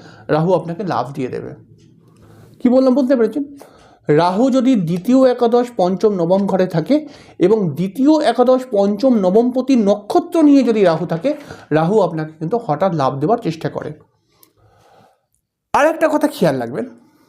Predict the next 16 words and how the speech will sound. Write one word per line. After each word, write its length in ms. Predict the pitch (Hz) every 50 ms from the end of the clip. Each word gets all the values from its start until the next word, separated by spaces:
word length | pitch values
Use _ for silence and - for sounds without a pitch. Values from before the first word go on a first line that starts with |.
| _ 156
রাহু 340 | 143 151 170 196 202 269 311
যদি, 280 | 254 233 185 151 151 175 226 - - _ _ _ _ _ _ _ _ _ _ _ _ _ _ _ _ - - - - _ _
খেয়াল 220 | - - 226 240 226
রাখবেন 260 | 196 175 170 214 226
এখানটায়, 800 | - - 160 - 190 196 196 196 190 196 202 202 196 196 202 202 196 - - -
আহ, 140 | 170 160 147 - 160
এখানটা 240 | - 165 165 165 165
বলতে 220 | 156 147 135 139 127
পারছেন, 300 | 139 147 - - 285 277 285 - - _ _ _ _ _ _ _ _ _ _ _ _ _ _ _ -
দ্বিতীয়, 640 | 151 139 139 165 196 190 190 233 233 233 240 240 277 302 - - - _ _ _ _ _ _ _ _ _ _ _ _ _ _ _ _ - - - _ _ -
একাদশ, 560 | 165 165 165 - 185 180 196 208 233 269 262 - - - - _ _ _ _ _ _ _ _ _ _ _ _ _ _ - _ _ _ _ -
লগ্ন, 480 | 139 147 151 156 160 165 170 180 185 196 220 269 285 - - _ _ _ _ _ _ _ _ _ _ _ _ _ _ _ _ _ _ _ _ _ _ _ _ _
কি 60 | 190 180
বলবো, 240 | 165 156 175 262 294
আহ, 420 | 294 - - - - 151 147 143 139
দ্বিতীয়, 300 | 139 175 170 - 202